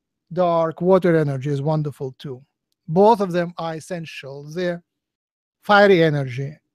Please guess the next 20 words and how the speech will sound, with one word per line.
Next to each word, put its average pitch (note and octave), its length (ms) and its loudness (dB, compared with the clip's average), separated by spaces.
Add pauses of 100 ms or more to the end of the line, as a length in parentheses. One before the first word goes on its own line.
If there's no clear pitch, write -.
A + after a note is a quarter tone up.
(160)
and E3 560 2 (1600)
the F3 80 -4
sadness F3 560 2
energy, C3 400 -8
the D3 260 -4 (300)
introspection F#3+ 920 -2
energy, A#2+ 460 -12
the D3+ 360 -8
energy E3+ 400 -2
of D#3 280 -6 (400)
coming F#3 280 2
inside D#3+ 580 0
and D3 200 -2 (800)
self-reflection E3+ 1400 0
is D3 120 -10
wonderful C3+ 540 -8
as A#2+ 120 -12
well. C3+ 240 -18 (1120)
Understand A3 640 4
that F3+ 260 -2